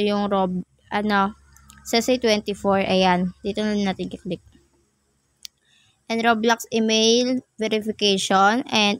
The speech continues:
i-agree nyo yan. Agree. Then, i-open nyo sa Chrome. Pwede rin sa browser. Kayo bahala. And kapag ka-open nyo, ito yung lalabas dapat. Ito yung lalabas dyan, guys. Kapag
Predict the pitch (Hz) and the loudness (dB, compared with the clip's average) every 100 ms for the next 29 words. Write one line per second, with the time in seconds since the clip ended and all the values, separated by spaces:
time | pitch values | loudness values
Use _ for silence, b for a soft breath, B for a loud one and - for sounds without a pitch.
0 | - 220 220 208 190 208 202 196 190 190 | -4 -2 0 0 -2 -2 0 0 2 2
1 | 190 180 185 - _ _ _ _ _ _ | 2 -2 -4 -10 _ _ _ _ _ _
2 | _ _ _ _ _ - 196 190 208 202 | _ _ _ _ _ -4 -2 -2 2 4
3 | 196 208 226 254 262 - 214 220 220 220 | 4 4 4 2 -4 -4 0 2 2 2
4 | 214 214 226 220 220 226 214 208 202 214 | 0 0 -2 -2 0 -2 0 2 4 4
5 | 262 - 214 208 208 208 202 202 196 - | 2 -2 -2 0 0 0 0 0 0 0
6 | 196 190 196 190 185 185 180 180 185 - | -2 0 0 0 0 2 2 4 0 0
7 | B B B - 269 277 277 254 254 240 | B B B -2 0 0 2 0 2 2
8 | 220 - 226 - 254 254 262 254 233 214 | 0 0 -2 2 2 2 0 2 2 2
9 | 208 214 220 220 214 202 190 190 190 185 | 2 2 0 0 0 2 2 2 0 -2
10 | - 240 - 175 - _ _ _ _ _ | -2 -4 -2 -8 -8 _ _ _ _ _
11 | _ _ _ _ - 320 - 359 339 311 | _ _ _ _ -6 -6 -2 -2 2 2
12 | 285 247 254 226 233 226 220 220 - - | 4 2 0 2 0 2 -2 -4 -4 -4
13 | 240 | -4